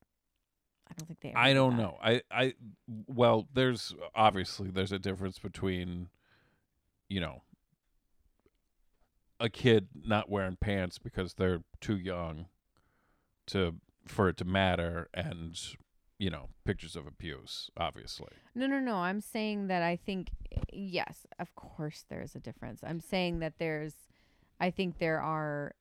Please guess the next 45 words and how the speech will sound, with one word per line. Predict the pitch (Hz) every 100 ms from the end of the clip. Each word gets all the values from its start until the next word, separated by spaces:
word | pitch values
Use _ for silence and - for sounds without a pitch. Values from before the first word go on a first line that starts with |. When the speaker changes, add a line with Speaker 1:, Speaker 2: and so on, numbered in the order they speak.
| -
Speaker 1:
you're | 170 165
not | 165 160 123
allowed | 156 147 147
to | 151
share | - 143 143 135
that | 139 139 - _ _ _ _ _
anywhere | 143 147 - - - - 165 -
because | 165 - 185 156 -
there | 151
are | 127 127 -
fucking | 143 143 135 135
creeps | - 156 - 101
out | 101 -
there | 85 98 160 -
who | 151
will. | 135 135 131 151 _ _ _ _ _ _ - - - _ _ _
Speaker 2:
Maybe. | 117 123 101 - -
I | 110
don't | 110
know | 107
what | 98
the | 87
laws | 95 85 85
are, | 57 - -
Speaker 1:
Yeah. | 139
Speaker 2:
is, | 104 101
is | 110 101
my | 104 92
point | - 82 69 - _ -
in |
Speaker 1:
Yeah. | 92
Speaker 2:
saying | - 95 87 82 80 71 - _ _ _ - - - - _
the | 98 98
distinction. | - - 80 - - -
Speaker 1:
Yeah. | 160 156 - - _ _ -
But | 196
Speaker 2:
I'm, | 110
Speaker 1:
I |
think | 117 117
Speaker 2:
I'm | 123
not | 117
explaining | 107 - - 107 101
it | 90 -
to | 90
you. | 85 82 -